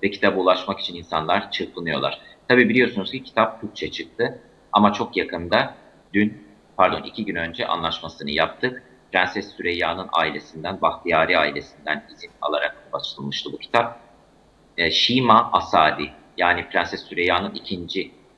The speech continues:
kuşaktan kuzeni, Farsça'ya çeviriyor şu anda kitabı. Farsça'ya çevrilmesiyle biliyorsunuz ki Farsça konuşan pek çok ülkede de yayınlanacak.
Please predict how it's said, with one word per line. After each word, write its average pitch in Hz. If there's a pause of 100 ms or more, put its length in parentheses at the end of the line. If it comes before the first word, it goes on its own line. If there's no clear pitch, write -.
(140)
kuşaktan 76
kuzeni, 98 (520)
Farsça'ya 80
çeviriyor 73
şu 80
anda 73
kitabı. 123 (260)
Farsça'ya 107
çevrilmesiyle 95 (280)
biliyorsunuz 85
ki 107
Farsça -
konuşan 82
pek -
çok 82
ülkede 78
de 113
yayınlanacak. 80